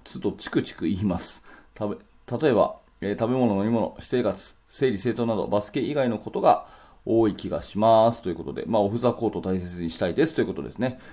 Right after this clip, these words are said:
まあ、大事ですよね。プレーの技術的なことに限らず、ね、こういったことの指導大切だと確かに思います。えー、宗像さん、三つのノット、確かにおっしゃる通りです。書籍にもありますが、人を動かすにはどうすればいいかという難題ですね。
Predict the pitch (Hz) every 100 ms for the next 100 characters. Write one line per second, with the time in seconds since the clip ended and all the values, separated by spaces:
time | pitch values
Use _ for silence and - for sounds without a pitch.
0 | - 196 131 143 160 101 80 95 95 -
1 | - 135 117 95 104 117 - 113 110 113
2 | 113 98 - - 101 107 104 71 - 104
3 | 98 104 101 95 123 104 - 67 55 95
4 | 95 95 135 143 - - 95 - 143 -
5 | 90 82 90 113 120 - - - - -
6 | - _ 175 175 170 165 147 139 170 196
7 | 190 156 127 113 117 95 95 123 123 -
8 | 190 143 131 117 - 135 - 110 95 78
9 | 92 131 113 123 113 95 104 107 104 -
10 | - - - - 180 180 147 135 123 107
11 | 117 117 117 101 92 - 147 139 131 131
12 | 135 127 98 92 82 98 143 151 139 -
13 | 117 110 107 110 - 120 147 196 113 101
14 | 98 95 90 - 131 -